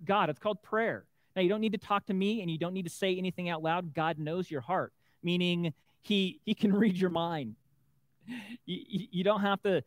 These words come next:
say it louder. God knows what's on your mind. It's called prayer. And if you're not sure even what to say to God, because I know that this is new and maybe you've never done it before, this is what you could say to him just in the quietness of your own life right now.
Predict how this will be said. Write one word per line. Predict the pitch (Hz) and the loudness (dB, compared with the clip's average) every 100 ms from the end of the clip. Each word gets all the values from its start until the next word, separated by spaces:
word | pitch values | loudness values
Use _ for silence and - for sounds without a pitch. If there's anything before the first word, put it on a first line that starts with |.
| _ | _
say | - - 202 190 | -18 -2 2 2
it | 190 | 2
louder. | 160 160 180 160 127 120 _ _ _ _ | 2 2 2 0 -4 -8 _ _ _ _
God | - 233 | 0 0
knows | 208 190 | 0 0
what's | 175 165 | -2 -4
on | 151 | -4
your | 131 | -2
mind. | 120 107 120 156 _ _ _ _ _ _ _ - | -4 -6 -10 -14 _ _ _ _ _ _ _ -20
It's | - | -6
called | 190 180 | -6 -4
prayer. | 180 151 147 | 0 2 2
And | 202 | -2
if | 196 | -4
you're | 208 | -2
not | 214 | -2
sure | - 226 220 | -2 0 0
even | 214 208 | 0 0
what | 208 | -2
to | 196 | -4
say | - 196 | 0 0
to | 202 | 2
God, | 196 208 | 2 2
because | 214 196 | 0 -2
I | 185 | -2
know | 180 185 | 0 0
that | 190 - | -2 -4
this | 180 185 | -6 -4
is | 165 139 - | -6 -6 -6
new | 160 190 208 | -2 0 0
and | 170 | -2
maybe | 170 175 | -4 -4
you've | 175 | -4
never | 170 160 | -4 -4
done | 156 175 | -4 -4
it | |
before, | 180 196 202 220 - _ | -8 -4 -2 -2 -6 _
this | 208 - | -6 -6
is | |
what | 220 254 | -10 -6
you | 226 | -6
could | 226 | -8
say | - 233 | -4 -2
to | 220 | 0
him | 160 | -2
just | 151 - | -4 -8
in | |
the | 165 | -10
quietness | - - 196 254 233 - | -10 -6 -4 -4 -6 -8
of | 190 | -6
your | 170 175 | -4 -2
own | 196 | -4
life | 156 175 196 - | -2 -2 -2 -4
right | 127 | -6
now. | 120 101 | -6 -14